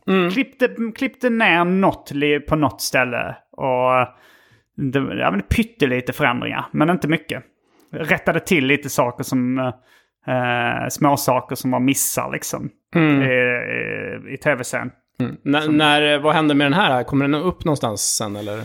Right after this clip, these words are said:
Speaker 2: Ja, nu, ju-, just i dagarna nu så har jag skickat in den till lite olika filmfestivaler, eh, eh, internationellt.
Speaker 1: Mm, kul.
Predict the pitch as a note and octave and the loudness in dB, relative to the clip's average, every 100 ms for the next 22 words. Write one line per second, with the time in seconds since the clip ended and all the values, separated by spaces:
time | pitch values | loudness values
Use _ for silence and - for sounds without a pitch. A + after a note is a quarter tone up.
0 | - G3+ A3+ A#3+ A3 G3 A3 - G#3 - | -4 0 2 2 0 0 -2 -2 -6 -2
1 | G#3 G3+ G3+ G3+ F3 G#3 A3+ F#3 D3 F#3 | 0 2 2 0 2 2 2 2 0 2
2 | A3 G#3+ - D#3+ D3 - D3+ D#3 C#3+ D#3+ | 2 0 -2 -2 -2 -2 -4 -2 0 2
3 | C#3 C#3 C3+ - C#3 C3+ - C3+ C#3 C3+ | 2 2 -2 0 -2 -2 -2 0 0 0
4 | D#3 D3 D3 C#3 E3+ E3+ F3+ C#3+ - C3 | 2 2 2 0 0 0 0 -4 -4 -2
5 | B2 B2+ B2+ B2+ B2+ B2+ B2+ B2+ B2+ B2+ | 0 2 2 2 2 2 2 2 0 -2
6 | B2 - _ - - C#3 B2 B2 - - | -6 -12 _ -20 -12 -6 -4 -2 -4 -4
7 | - - - - - - - - D3 C#3+ | -6 -6 -6 -6 -8 -8 -6 0 0 2
8 | C#3 - F#3 F3+ C3+ - - - F#3+ G#3+ | -2 0 0 0 -2 -12 -20 -6 0 2
9 | G#3 G3 E3+ B2+ - - F#3 G3 A2 | 2 0 -2 -4 -8 -2 0 0 -2